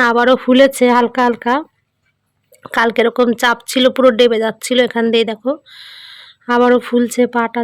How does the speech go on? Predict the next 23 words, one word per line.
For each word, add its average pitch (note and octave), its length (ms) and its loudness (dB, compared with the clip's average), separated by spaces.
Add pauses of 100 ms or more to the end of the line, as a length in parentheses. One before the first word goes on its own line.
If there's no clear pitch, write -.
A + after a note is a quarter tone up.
দেখছি। A#3 360 -8 (1400)
কি C#4 100 -4 (120)
সমস্যায় C4 520 -2
পড়লাম B3+ 360 0 (180)
জানি A#3 260 -2
না, G#3+ 60 -14 (680)
কতগুলো B3+ 360 0 (100)
প্রোটিন B3 340 2 (100)
ইনজেকশন A#3+ 440 0 (120)
দিল, A3+ 160 0 (540)
তারপর A3+ 400 -4 (760)
নাভিতে A#3 360 2 (100)
এই B3 140 4
প্রোটিন B3 260 2 (100)
ইনজেকশন B3 440 2 (120)
দিল, A#3 120 0 (540)
কিন্তু A#3 280 -2 (120)
কিছুদিন B3 400 0
একটু B3+ 220 -6
ভালো B3 220 4
ছিল, C4+ 120 0 (140)
এই A#3+ 60 0 (380)
দশ A#3+ 120 0